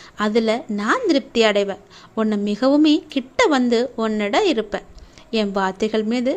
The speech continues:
நம்பிக்கை வை, உனக்கு மனநிறைவு கிடைக்கும். அப்பா சொல்வது உனக்கு புரியுதா? நீ எனக்கு அதை செய், இதை செய்யின்னு நான் எப்போதுமே யாருக்கிட்டையும் கேட்க மாட்டேன்.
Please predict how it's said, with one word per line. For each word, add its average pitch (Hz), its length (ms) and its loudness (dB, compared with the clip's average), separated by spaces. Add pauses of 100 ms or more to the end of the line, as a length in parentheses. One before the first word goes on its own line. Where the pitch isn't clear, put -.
(120)
நம்பிக்கை 302 520 0
வை, 202 140 -2 (440)
உனக்கு 220 360 -2
மனநிறைவு 196 680 -2
கிடைக்கும். 208 480 -4 (320)
அப்பா 240 340 -2
சொல்வது 262 440 0
உனக்கு 254 320 -2
புரியுதா? 269 440 0 (440)
நீ 226 220 0
எனக்கு 214 440 -2
அதை 233 240 0
செய், 269 320 0 (140)
இதை 240 240 -2
செய்யின்னு 277 460 0 (100)
நான் 240 220 -2
எப்போதுமே 269 540 2 (120)
யாருக்கிட்டையும் 214 800 0
கேட்க 240 220 0
மாட்டேன். 202 380 -4